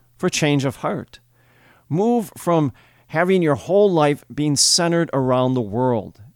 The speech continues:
and all the worldly goods to now a perspective being God-centered, in which our whole life is essentially centered around God.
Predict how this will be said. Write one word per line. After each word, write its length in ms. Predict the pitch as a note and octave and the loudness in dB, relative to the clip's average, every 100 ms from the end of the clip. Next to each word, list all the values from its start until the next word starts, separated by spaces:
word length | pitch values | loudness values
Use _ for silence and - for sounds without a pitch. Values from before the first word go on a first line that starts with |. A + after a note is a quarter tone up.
| _ | _
and 100 | C3+ | -6
all 220 | D3+ E3 F3 | -2 0 2
the 100 | E3 | 0
worldly 480 | C#3 C#3+ D3 C3+ | 2 2 2 0
goods 580 | A2+ A#2+ G#2+ E2 - - _ _ _ _ _ _ | -2 -2 -4 -6 -12 -14 _ _ _ _ _ _
to 220 | - F3 F3 | -4 0 0
now 400 | D#3+ F3 G3 F#3 | 0 0 0 0
a 120 | C#3+ | -4
perspective 760 | - C#3 - E3 D#3 D#3 C#3 G2+ | -4 -4 -2 -2 -2 -4 -4 -2
being 300 | C#3+ C#3 B2 | 0 0 -2
God-centered, 960 | C#3 C3+ C3+ B2 B2 B2+ A#2 F#2+ F2+ - _ - | -6 -4 -4 -2 -2 -2 -6 -8 -16 -20 _ -4
in 60 | |
which 140 | D#3 D#3+ | -2 0
our 100 | C3+ | 0
whole 340 | - G3 F#3+ | 2 2 2
life 340 | D#3+ D3+ D3 - - - _ | 2 0 -2 -8 -20 -20 _
is 280 | D3+ D#3 B2+ - | -2 -2 -2 -2
essentially 480 | - E3 D#3+ D#3+ | 0 0 -2 -2
centered 480 | C#3 - E3 D#3+ D#3 - | -2 -2 0 0 -2 -2
around 440 | A#2+ A#2 A#2+ A#2+ | -4 -2 -2 -2
God. 480 | B2 C3+ C3 F#2 | -2 -4 -6 -10